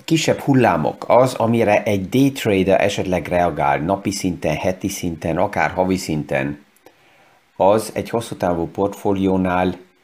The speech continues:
addig, amíg az aktuális gazdasági rendszerünk úgy, ahogy van, megmarad, addig lényegtelenek.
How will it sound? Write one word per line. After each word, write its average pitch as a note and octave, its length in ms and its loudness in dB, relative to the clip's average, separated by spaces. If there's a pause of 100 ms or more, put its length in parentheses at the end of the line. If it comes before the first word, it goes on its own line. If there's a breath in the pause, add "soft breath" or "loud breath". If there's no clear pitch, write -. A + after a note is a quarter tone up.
(960)
addig, D3 360 4
amíg G#2+ 240 4
az F#2 120 -2
aktuális G#2+ 400 2
gazdasági G#2 640 0
rendszerünk F2+ 680 -2 (180)
úgy, C#3 280 0
ahogy F#2 280 2
van, F2+ 220 2
megmarad, F2+ 680 2 (680)
addig D#2 260 -4
lényegtelenek. - 840 -10